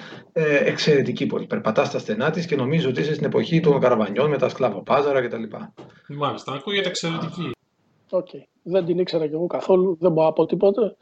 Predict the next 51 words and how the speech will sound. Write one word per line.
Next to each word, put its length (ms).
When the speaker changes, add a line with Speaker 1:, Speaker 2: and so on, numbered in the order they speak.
Speaker 3:
Σε 180
εμπιστεύομαι, 600
θα 160
τη 80
βάλουμε 400
bucket 200
list. 360
Speaker 1:
Καλά 240
Speaker 3:
Κάποτε 180
Speaker 1:
πάει 100
το 100
top 40
Speaker 3:
όταν 100
θα 60
Speaker 1:
πέντε 140
Speaker 3:
πάμε 80
Speaker 1:
μέχρι 160
στιγμής, 320
Speaker 3:
στη 80
Speaker 1:
στα 140
γκαβά 360
πάμε, 300
ναι, 240
προχωράμε. 460
Speaker 3:
<laughs> 160
Λοιπόν, 320
εγώ 220
θα 180
φύγω 260
από 80
την 120
Ευρώπη 380
και 140
θα 160
πάω 320
στην 500
Ασία. 440
Ε, 300
θα 120
πάω 120
σε 100
κάτι 180
πιο 160
γνωστό, 520
την 160
οποία, 640
μια 200
πόλη 220
την 120
οποία, 220
ε, 160